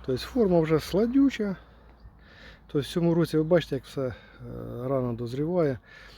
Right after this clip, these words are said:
О. Як в мене так на углу знаходиться. Воно.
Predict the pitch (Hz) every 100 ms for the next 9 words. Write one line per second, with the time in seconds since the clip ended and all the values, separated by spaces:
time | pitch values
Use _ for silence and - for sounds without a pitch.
0 | - - - 127 113 _ - - - _
1 | _ _ - - - - - _ - -
2 | - - - - - - - - - -
3 | 104 - - - - - - - - -
4 | - - - 123 120 123 120 113 123 117
5 | 131 143 151 170 247 226 190 214 196 165
6 | - 156 - - - - - - - -
7 | - 135 120 113